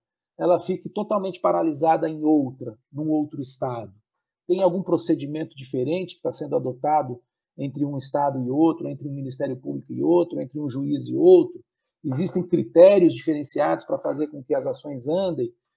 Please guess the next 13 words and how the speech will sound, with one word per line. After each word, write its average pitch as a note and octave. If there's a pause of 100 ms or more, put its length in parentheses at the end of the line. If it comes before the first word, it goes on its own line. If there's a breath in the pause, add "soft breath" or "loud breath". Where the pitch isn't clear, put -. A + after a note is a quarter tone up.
(180)
Determinada D#3+
comarca, D#3+
por D3
exemplo, C#3 (280)
tá E3
dando F3
prioridade E3+
para E3
as D3+
ações D#3
ambientais, D3+
enquanto F3+
outras E3